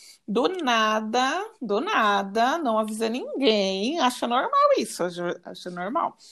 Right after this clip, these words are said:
Aí as pessoas ficam preocupadas com ele. E nem pra me chamar, me chama. Então, cobro mesmo. <laughs> Fica aí registrado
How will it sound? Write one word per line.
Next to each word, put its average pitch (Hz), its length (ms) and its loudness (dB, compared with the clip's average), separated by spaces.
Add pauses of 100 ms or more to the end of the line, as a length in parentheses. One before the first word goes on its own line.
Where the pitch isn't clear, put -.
(220)
Aí 190 140 -4
as 185 60 -8
pessoas 220 280 -4
ficam 226 260 0
preocupadas 262 760 4
com - 120 -8
ele. 233 200 -4
E 311 60 -6
nem 339 200 -8
pra 403 160 -10
me 453 100 -10
chamar, 466 440 0 (100)
me 494 100 -6
chama. 226 600 -2 (420)
Então, 269 600 -2 (120)
cobro 311 400 2
mesmo. - 220 0 (340)
<laughs> - 340 -14
Fica 311 340 2
aí 294 180 4
registrado 277 1040 2